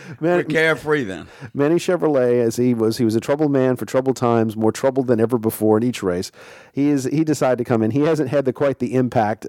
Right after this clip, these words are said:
Speaker 1: that he had on the other races as a comedic
Speaker 2: I'm a vote for
Speaker 1: candidate.
Speaker 2: him. He sounds
Speaker 1: But
Speaker 2: like
Speaker 1: he's
Speaker 2: my
Speaker 1: fun.
Speaker 2: kinda man.
Speaker 1: I got it. The first time I, the, the way I met Manny Chevrolet Bruno,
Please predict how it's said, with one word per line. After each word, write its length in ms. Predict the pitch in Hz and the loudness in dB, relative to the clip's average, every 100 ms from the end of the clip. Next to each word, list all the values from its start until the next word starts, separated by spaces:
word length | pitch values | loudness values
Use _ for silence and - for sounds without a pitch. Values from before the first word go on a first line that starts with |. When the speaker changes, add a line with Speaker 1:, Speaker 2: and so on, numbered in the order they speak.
| 117 | -2
Speaker 1:
that 160 | 123 | 0
he 120 | 123 120 | 2 2
had 400 | 117 117 117 - | 2 0 -2 -2
on 300 | 113 110 110 120 | -2 -2 -4 -6
the 220 | 120 127 | -2 0
other 140 | 127 | 2
races 420 | 110 110 - 107 | 2 0 -2 -6
as 140 | 107 110 | -4 -6
a 60 | |
comedic 260 | - 120 117 | -4 -2 0
Speaker 2:
I'm 80 | 110 | 0
a 60 | |
vote 20 | 120 | 2
for 60 | |
Speaker 1:
candidate. 320 | 117 104 104 104 | 0 0 -4 -4
Speaker 2:
him. 0 | |
He 320 | 95 95 123 | -8 -12 -14
sounds 220 | 113 107 | -10 0
Speaker 1:
But 200 | 262 - | 0 0
Speaker 2:
like 100 | - 214 | -4 -2
Speaker 1:
he's 260 | 285 277 - | 0 0 2
Speaker 2:
my 120 | - | 2
Speaker 1:
fun. 100 | - | 2
Speaker 2:
kinda 220 | 107 92 | -2 -2
man. 200 | 95 87 | -6 -2
Speaker 1:
I 80 | 311 | 0
got 220 | 330 247 | 2 2
it. 140 | 117 - | 0 -2
The 100 | 139 | -2
first 260 | 214 - | 0 -2
time 220 | - 143 127 | 0 2 2
I, 120 | 113 | 2
the, 240 | 113 139 - | 0 -2 0
the 80 | 131 | 0
way 220 | 139 180 | 2 2
I 100 | 185 | 2
met 220 | 151 127 | 2 2
Manny 240 | 120 123 123 | 2 0 0
Chevrolet 480 | - 117 120 113 98 | 0 0 2 2 0
Bruno, 400 | 101 87 80 | -4 -4 -8